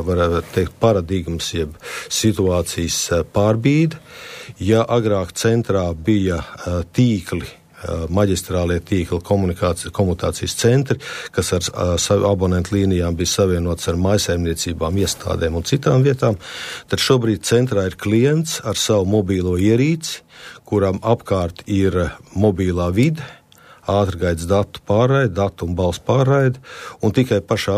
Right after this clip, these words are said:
ārējā perifērijā ir maģistrālie tīkli. Un tas nozīmē, ka primārais attīstības virziens ir mobilcentriskais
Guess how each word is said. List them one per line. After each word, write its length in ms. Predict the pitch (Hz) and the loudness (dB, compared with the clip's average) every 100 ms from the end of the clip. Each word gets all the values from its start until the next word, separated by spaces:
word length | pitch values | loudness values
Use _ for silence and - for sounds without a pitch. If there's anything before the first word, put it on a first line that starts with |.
| 110 | 2
ārējā 240 | 98 92 90 | 2 -2 0
perifērijā 720 | 170 156 - 110 104 98 95 | 0 0 2 2 2 2 0
ir 60 | 92 | 2
maģistrālie 680 | 104 104 87 - 95 92 95 | 2 2 -2 -4 -2 0 -2
tīkli. 480 | 87 107 82 76 76 - - - - - - | 0 0 0 -4 -10 -14 -14 -14 -14 -8 -2
Un 60 | 95 | 2
tas 80 | |
nozīmē, 540 | 95 131 107 101 98 90 | 4 4 2 0 0 0
ka 160 | - 92 | -2 -4
primārais 560 | - 117 110 98 95 87 113 | 0 2 2 2 0 0 -2
attīstības 640 | 110 95 85 - 87 - | 0 -2 -2 -4 -4 0
virziens 540 | 135 135 120 101 90 - | 2 2 2 2 -2 -4
ir 480 | 107 104 92 95 87 - - - - | 2 2 2 0 -2 -8 -18 -16 -4
mobilcentriskais 1400 | 95 120 117 139 139 - 156 160 147 135 - 131 117 | 2 2 4 0 0 2 2 2 -2 -6 -2 0 0